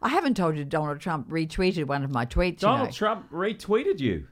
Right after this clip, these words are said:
Speaker 1: He
Speaker 2: What, what,
Speaker 1: retweeted
Speaker 2: must have
Speaker 1: me.
Speaker 2: said something about him that was good.
Speaker 1: No, nothing about him.
Speaker 2: What did you say to make Donald Trump
Speaker 1: Yeah,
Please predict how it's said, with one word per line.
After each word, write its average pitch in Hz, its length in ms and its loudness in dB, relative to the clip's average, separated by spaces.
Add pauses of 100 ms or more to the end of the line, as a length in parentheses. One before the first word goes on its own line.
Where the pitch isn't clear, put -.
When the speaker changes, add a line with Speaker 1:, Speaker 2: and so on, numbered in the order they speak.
Speaker 1:
He 349 220 -4
Speaker 2:
What, 226 600 2
what, 196 100 6
Speaker 1:
retweeted 277 160 10
Speaker 2:
must 381 140 8
have 220 60 2
Speaker 1:
me. - 100 2
Speaker 2:
said 139 200 2
something 123 360 -2
about 104 280 -2
him 117 260 0
that 98 120 -2
was 90 180 -4
good. 120 380 2
Speaker 1:
No, 156 680 8 (260)
nothing 208 520 4
about 135 300 2
him. 143 80 -6
Speaker 2:
What 170 100 2
did 190 120 -4
you 180 60 0
say 165 300 0
to 139 80 0
make 123 320 -4
Donald 135 360 0
Trump 131 440 -4
Speaker 1:
Yeah, 95 60 -8